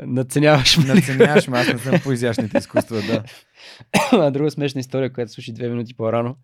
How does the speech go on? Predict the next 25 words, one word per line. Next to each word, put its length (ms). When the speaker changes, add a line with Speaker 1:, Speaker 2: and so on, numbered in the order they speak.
Speaker 2:
М. 60
Speaker 1:
Видях 260
един 180
човек, 380
който 300
не 140
приличаше 440
на 100
това, 200
което 300
аз 180
представих, 400
нали. 320
Не, 180
виждал 220
съм 140
ти 100
снимка, 320
но, 160
нали, 600
не 220
очаквах 500
така 240
да 60
изглеждаш. 560